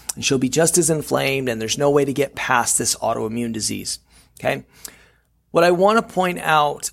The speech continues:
of this is not whether the rheumatologist is right or wrong. I want to point out that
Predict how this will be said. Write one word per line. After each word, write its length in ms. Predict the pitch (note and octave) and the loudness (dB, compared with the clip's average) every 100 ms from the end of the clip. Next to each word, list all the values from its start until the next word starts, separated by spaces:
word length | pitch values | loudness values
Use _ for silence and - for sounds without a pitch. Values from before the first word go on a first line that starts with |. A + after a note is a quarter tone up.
| - | -2
of 200 | D3+ C#3+ | -2 2
this 220 | D3 C#3+ | 0 0
is 140 | B2+ C#3 | -2 0
not 360 | D#3 E3 - | 2 2 0
whether 320 | D3+ D#3+ D#3 | 0 0 2
the 80 | C#3+ | -2
rheumatologist 800 | C3 D3 C#3 - C#3+ C#3 C3+ B2 | -4 -6 -4 0 2 2 0 -4
is 180 | C3 - | -4 -2
right 220 | B2+ B2+ | -2 -2
or 60 | A#2+ | -4
wrong. 560 | A#2 A1+ - A2+ - _ - | -6 -6 -8 -10 -16 _ -6
I 80 | G#2+ | -2
want 260 | C#3+ E3 G3 | 2 2 2
to 60 | |
point 340 | - F3 E3 D3 | -2 -2 0 0
out 380 | C3+ A#2 - _ _ _ _ - | 0 -2 -6 _ _ _ _ -4
that 480 | C#3+ D3 C#3+ - | 0 2 2 -2